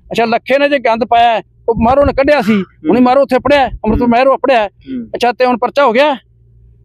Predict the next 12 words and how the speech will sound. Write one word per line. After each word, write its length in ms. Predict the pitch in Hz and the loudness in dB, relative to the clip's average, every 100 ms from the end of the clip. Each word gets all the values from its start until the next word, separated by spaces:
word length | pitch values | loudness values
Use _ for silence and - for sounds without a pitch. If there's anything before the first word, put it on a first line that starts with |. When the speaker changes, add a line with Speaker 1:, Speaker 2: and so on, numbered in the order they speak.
| _ - _ 208 | _ -20 _ -6
Speaker 1:
ਲੱਖੇ 240 | - 240 | -2 0
ਤੇ, 220 | 226 294 | 0 -2
ਉਹਦੇ 420 | 339 _ - 240 | -2 _ -4 -2
ਡਰਾਈਵਰ 320 | 220 208 240 262 | 0 0 0 0
ਤੇ 160 | 247 | 0
ਵੀ, 140 | 240 220 | -2 -4
ਵਿੱਚੋਂ 440 | _ _ - 247 | _ _ -4 -2
ਗੰਦ 240 | 220 220 | 0 0
ਨਿਕਲਿਆ, 240 | 269 254 254 | 0 0 0
ਤੰਬਾਕੂ 420 | - 240 254 294 | 0 0 2 2
ਨਿਕਲਿਆ। 340 | 285 269 240 | 2 2 0
Speaker 2:
ਹੂੰ। 800 | 214 - - - - 320 302 247 | -4 -4 -4 -4 -8 -4 -2 -2